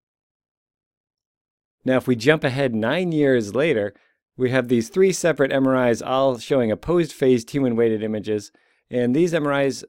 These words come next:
are arranged oldest on the right-hand side and newest on the left-hand side. And what do you see there? Well, you see the adrenal adenoma has the signal dropout again, but you also have this new area of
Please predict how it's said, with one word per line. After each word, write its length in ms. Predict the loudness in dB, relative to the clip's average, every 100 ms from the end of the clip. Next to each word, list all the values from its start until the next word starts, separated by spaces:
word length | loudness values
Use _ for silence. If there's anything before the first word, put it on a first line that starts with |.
| -6
are 300 | -2 -2 0
arranged 420 | 2 2 2 0
oldest 380 | 0 2 2 0
on 120 | -4
the 100 | -2
right-hand 640 | -2 0 -2 -6 -6 -6 -4
side 320 | -2 0 0
and 160 | -4 -4
newest 320 | -4 -4 -6
on 140 | -8
the 60 | -4
left-hand 440 | -6 -4 -6 -6
side. 360 | -6 -4 -4 -8 _ _ _ _
And 200 | -4 -2
what 100 | 0
do 60 | -2
you 100 | -4
see 240 | -4 -4
there? 640 | -2 -2 -4 -4 -8 -16 _ _ _ _ _ _ _ _
Well, 120 | 0
you 60 | 0
see 180 | 0 -2
the 300 | 2 2 2
adrenal 340 | -2 -2 2
adenoma 440 | 2 4 2 2 -2
has 260 | -4 -4
the 160 | -2 -4
signal 320 | -2 -2 -2
dropout 480 | -2 -4 -2 -2 -4
again, 380 | -6 -8 -10 -16 _ _ _ _ _ _ _ _
but 320 | 2 2 0
you 220 | -4 0 0
also 240 | 0 0
have 200 | 0 0
this 220 | 0 -2
new 380 | -4 -2 -2 -4
area 480 | -4 -2 0 2 0
of 460 | 2 2 2 0